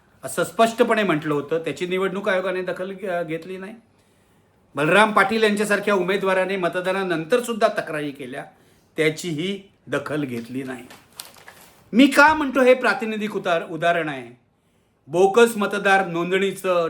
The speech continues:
डुप्लिकेट मतदार नोंदणीचं, याचं कारण हे केवळ पनवेलला घडलेलं नाहीये. आता हळूहळू इतर मतदारसंघातून सुद्धा अशा तक्रारी पुढे येत आहेत.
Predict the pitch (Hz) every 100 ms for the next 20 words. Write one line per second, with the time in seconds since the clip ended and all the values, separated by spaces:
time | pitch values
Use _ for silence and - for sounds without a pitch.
0 | 156 180 214 220 202 185 170 170 170 151
1 | 147 151 143 127 - - _ _ _ _
2 | _ _ _ _ _ _ _ 143 165 180
3 | 262 254 208 180 202 190 233 247 277 277
4 | 233 196 240 262 269 202 196 233 247 277
5 | 285 214 - - _ - _ - 165 185
6 | 247 247 262 - - - 151 240 254 175
7 | 147 143 - _ _ _ 175 - 254 269
8 | 226 190 202 196 196 185 165 170 180 196
9 | 180 170 143 185 190 - _ - 156 -
10 | 208 208 175 - 170 165 190 - 151 147
11 | 139 139 117